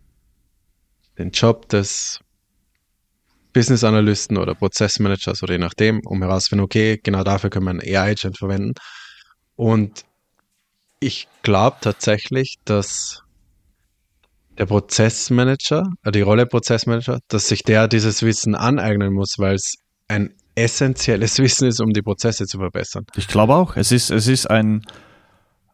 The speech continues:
Speaker 2: es ist, es ist eine neue Methodik in unserem Leben. Und das müssen wir definitiv lernen und wir müssen uns auch überlegen, okay, wo kommt das hin? Äh, wie gehen wir das an? Und ob du das jetzt alleine machst oder du diese Prozessuale eher nimmst,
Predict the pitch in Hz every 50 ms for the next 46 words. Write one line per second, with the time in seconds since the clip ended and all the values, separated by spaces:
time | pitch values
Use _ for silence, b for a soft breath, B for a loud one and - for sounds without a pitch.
0 | _ _ _ - - _ _ _ _ - 95 - 101 110 - - - 98 101 113
1 | 117 135 135 135 131 123 120 123 127 120 107 101 101 - 113 127 151 139 123 117
2 | 107 110 113 110 113 117 104 95 92 113 - - 131 107 - - - - - 104
3 | 101 90 104 92 - - 104 110 127 127 - - 123 117 107 110 101 101 101 95
4 | 101 110 107 - 113 107 107 101 98 87 90 95 101 113 123 135 123 104 92 92
5 | 101 113 110 - - 110 101 92 98 87 92 90 98 - 95 90 95 101 113 113
6 | 107 92 92 - 110 104 98 - - 87 87 90 104 107 110 101 - - 113 101
7 | 90 92 90 - 127 131 156 165 175 165 147 139 - - 90 90 82 65 - -
8 | - - - - - - - 95 107 113 104 85 - 113 101 95 90 92 92 85
9 | 82 82 - - 110 120 135 147 151 - B B B B B B B B B B
10 | B B B B B B B - 107 101 101 76 107 110 - - 127 113 110 104
11 | 107 107 101 - - 95 95 92 95 113 135 151 156 151 147 147 147 - - 110
12 | 110 104 92 110 104 95 104 95 92 98 90 - 104 98 - 95 92 - 95 95
13 | 104 120 139 151 - - 160 160 156 160 170 185 190 - - -